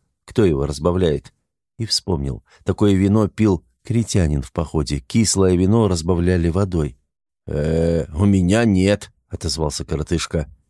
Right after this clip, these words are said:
«Не ела, у тебя есть такое вино?» «У меня никакого вина нет. Давайте дадим ему эликсир концентрации». «Зачем?» — удивился Артам. «Ну, возможно, память ему прочистит».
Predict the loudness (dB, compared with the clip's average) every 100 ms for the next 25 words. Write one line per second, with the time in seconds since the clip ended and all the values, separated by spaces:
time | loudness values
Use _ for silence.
0 | -2 0 4 4 2 0 0 0 2 2
1 | 0 -2 0 2 2 2 0 -2 _ _
2 | _ _ _ _ 0 4 4 4 2 0
3 | 0 2 2 0 0 0 0 -2 -6 -10
4 | _ _ _ _ 0 2 2 2 0 2
5 | 4 4 4 2 2 0 0 0 0 -2
6 | 0 0 0 -2 -2 -4 -6 -10 _ _
7 | _ _ _ _ -4 -4 0 0 0 -2
8 | _ _ -10 -6 -4 -2 -4 -2 0 -2
9 | -2 _ _ _ _ _ _ 2 2 2
10 | 2 0 2 0 0 0 0 0 2 2
11 | 0 -2 -4 -4 -6 -4 -8 -10